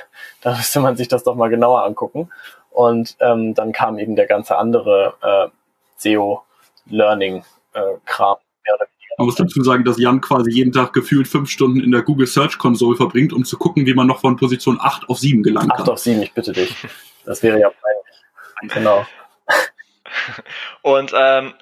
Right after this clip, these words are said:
Speaker 3: macht ihr noch andere, äh, Traffic-Maßnahmen, zum Beispiel, äh, Suchmaschinen-Marketing oder
Speaker 1: Ja, also wir
Speaker 3: Facebook-Ads
Speaker 1: machen,
Speaker 3: und ähnliches?
Speaker 1: ähm, eigentlich,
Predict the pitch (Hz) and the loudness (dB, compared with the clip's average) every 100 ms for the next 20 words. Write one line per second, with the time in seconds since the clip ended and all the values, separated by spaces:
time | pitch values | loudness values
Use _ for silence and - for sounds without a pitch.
0 | - - 120 135 - 170 143 - 139 185 | -12 -8 -2 -2 0 0 0 0 -4 -2
1 | 185 190 190 - 170 170 165 - 170 190 | 0 2 2 2 2 2 0 -2 -4 -2
2 | 170 185 180 180 180 147 131 - 139 127 | 0 0 2 0 0 -6 -6 -2 0 2
3 | 120 - 175 170 156 139 110 107 175 175 | 0 -2 -6 -2 -2 -2 0 0 0 -6
4 | 160 160 156 143 120 113 120 120 123 131 | -2 -2 -2 -2 -2 2 2 2 2 2
5 | 139 156 139 - 127 127 127 - _ _ | 0 0 -2 0 2 2 -4 -8 _ _
6 | - 120 127 135 - 131 127 - - - | 0 0 0 -4 -2 -4 -4 -12 -16 -20